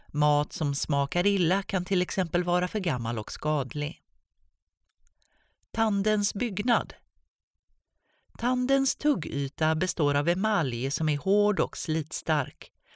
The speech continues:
Tanden är levande och behöver näring och syre. Det får den genom blodkärlen som finns i rotkanalen och den så kallade pulpan inne i tanden.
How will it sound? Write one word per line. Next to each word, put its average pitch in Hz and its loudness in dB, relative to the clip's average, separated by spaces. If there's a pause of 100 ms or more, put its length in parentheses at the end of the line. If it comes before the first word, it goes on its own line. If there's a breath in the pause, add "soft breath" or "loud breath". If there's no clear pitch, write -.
(140)
Tanden 151 0
är 151 2
levande 185 2
och 151 4
behöver 160 0
näring 147 0
och 127 -4
syre. 190 -2 (400 loud breath)
Det - -4
får 202 2
den 156 2
genom 139 0
blodkärlen 185 0
som 156 -2
finns 131 -2
i 127 0
rotkanalen 170 0
och 170 0
den 196 0
så 135 0
kallade 135 -2
pulpan 180 -2
inne 139 0
i 123 -4
tanden. 143 -2